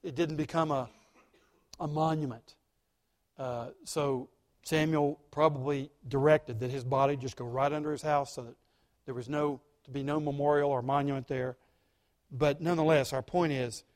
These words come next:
that David does his business with or without his mentors, and so do you. We do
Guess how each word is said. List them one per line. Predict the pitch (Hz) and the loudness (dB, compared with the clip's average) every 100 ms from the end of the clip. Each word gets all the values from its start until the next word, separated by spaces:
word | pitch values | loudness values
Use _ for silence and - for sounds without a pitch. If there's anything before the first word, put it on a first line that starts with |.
| _ _ _ _ _ | _ _ _ _ _
that | 135 | -2
David | 120 175 175 | 4 6 8
does | 151 156 139 | 6 4 2
his | 165 | -2
business | 123 147 127 135 - | 0 0 0 -4 -4
with | 139 156 | 0 2
or | 147 | 2
without | 139 139 139 131 | 0 2 0 0
his | 131 113 | -2 -2
mentors, | 151 143 131 135 117 | -4 -4 -2 -2 -4
and | 120 | -8
so | 143 143 | -2 -2
do | 131 | -2
you. | 131 120 120 _ _ _ _ _ _ _ | -4 -6 -10 _ _ _ _ _ _ _
We | - 156 190 | 2 4 6
do | 147 175 175 170 160 | 6 6 6 6 0